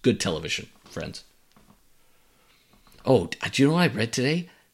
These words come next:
That what Lucas in two thousand twelve, when he was thinking about doing a sequel trilogy,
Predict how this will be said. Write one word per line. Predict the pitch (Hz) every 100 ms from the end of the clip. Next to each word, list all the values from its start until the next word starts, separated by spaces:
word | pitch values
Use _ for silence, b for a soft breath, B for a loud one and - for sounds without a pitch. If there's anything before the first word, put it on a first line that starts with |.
| -
That | 110 - 113
what | 110 104
Lucas | 110 120 131 120
in | - 104
two | 123
thousand | 117 107 107 104
twelve, | 87 101 98 104
when | 101
he | 98
was | 98 92
thinking | - 101 104
about | 95 85
doing | 98 95
a | 90
sequel | - 95 92 101
trilogy, | - 117 117 127 139